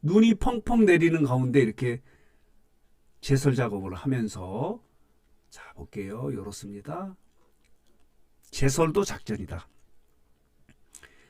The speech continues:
내 집 앞 눈은 내가 치우자"라고 하면서 마지막에는,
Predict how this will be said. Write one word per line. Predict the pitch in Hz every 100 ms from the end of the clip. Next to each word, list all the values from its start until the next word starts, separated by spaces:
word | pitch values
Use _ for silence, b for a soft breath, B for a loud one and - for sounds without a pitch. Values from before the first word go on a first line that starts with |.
| b
내 | - 135 160
집 | 190 196
앞 | 190
눈은 | 170 143 147 135
내가 | 117 113
치우자"라고 | - 113 95 98 95 95 87 82 123 135
하면서 | 139 131 135
마지막에는, | 123 120 139 135 123 131 143 160 160 160 139